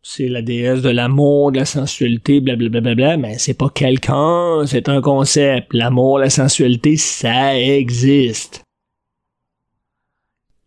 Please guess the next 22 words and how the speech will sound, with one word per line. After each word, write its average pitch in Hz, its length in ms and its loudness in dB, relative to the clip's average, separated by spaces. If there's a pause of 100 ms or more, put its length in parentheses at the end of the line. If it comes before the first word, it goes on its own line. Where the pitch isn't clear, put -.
(140)
C'est - 280 -2
la 156 140 0
seule 175 360 0
religion 160 640 2
qui 160 120 -2
a 147 40 0
des 139 160 0
dieux 120 240 2
qui 165 160 -2
existent 147 680 2
sans 147 240 2
aucun 143 400 2
doute 139 340 0 (120)
possible. 127 580 -2 (2250)
J'avoue 160 500 2
que 165 460 0 (880)
j'ai 120 120 2
un 131 120 0
fort 139 240 -2
penchant 156 580 -2 (1120)
pour 131 240 -2
cette - 420 -4